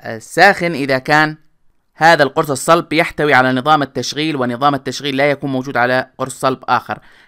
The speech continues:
كذلك لا يمكننا إزالة القرص الصلب بخاصية التبديل الساخن إذا لم يمكننا عزل القرص الصلب برمجيًا عن العمليات اللي بت-، التي يقوم بها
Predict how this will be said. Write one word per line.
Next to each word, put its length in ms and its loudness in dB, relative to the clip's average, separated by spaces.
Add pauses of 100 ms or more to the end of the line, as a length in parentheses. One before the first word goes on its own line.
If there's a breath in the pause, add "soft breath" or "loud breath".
كذلك 380 2
لا 120 2
يمكننا 520 -2
إزالة 300 0
القرص 240 -8
الصلب 480 0
بخاصية 360 -6
التبديل 480 -8
الساخن 580 0 (640)
إذا 240 4
لم 180 0
يمكننا 520 -2
عزل 320 4
القرص 280 -6
الصلب 340 -4
برمجيًا 600 -4
عن 140 2
العمليات 640 -2
اللي 100 -10
بت-، 120 -16
التي 680 -8
يقوم 260 -4
بها 380 -2